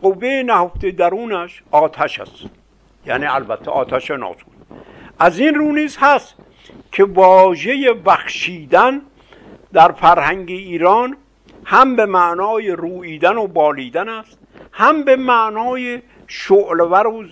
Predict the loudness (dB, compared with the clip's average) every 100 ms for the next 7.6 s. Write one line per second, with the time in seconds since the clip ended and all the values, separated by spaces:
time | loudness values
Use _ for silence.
0 | _ 0 2 2 -2 -4 -6 -12 -16 -12
1 | -12 -12 -16 -20 _ -20 -20 _ _ _
2 | _ _ -20 -20 2 2 4 2 0 -6
3 | _ _ -4 2 6 6 2 0 0 0
4 | -6 _ _ _ _ _ _ _ _ _
5 | _ _ _ _ _ _ _ _ _ 2
6 | 2 2 4 4 4 0 0 0 2 4
7 | 4 4 -4 -4 -2 -4